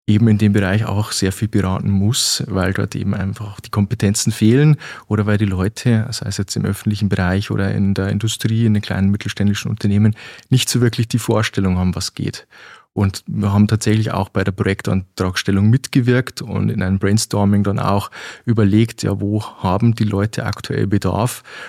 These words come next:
Und so ist das Thema Paperless Office entstanden.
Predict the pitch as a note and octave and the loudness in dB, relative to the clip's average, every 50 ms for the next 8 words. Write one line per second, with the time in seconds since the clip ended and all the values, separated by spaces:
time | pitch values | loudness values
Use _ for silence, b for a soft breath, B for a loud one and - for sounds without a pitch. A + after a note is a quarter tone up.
0 | B B - G#2+ G2+ - - - - G#2+ A2 A2+ - - A2+ - - - G#2 G#2+ | B B -2 -2 -2 -2 -6 -4 -2 -2 -2 -2 -2 -2 -4 -4 -2 -2 0 0
1 | G#2 G2+ - G#2 F#2+ - G#2+ G2 G2 - - G#2+ G#2 - - - - - G#2+ - | 0 0 0 -2 -2 -2 -2 -2 -2 -2 -4 -6 -6 -8 -8 -6 -4 -4 -4 -4
2 | - - G2 G#2+ A2 - | -6 -6 -6 -8 -8 -10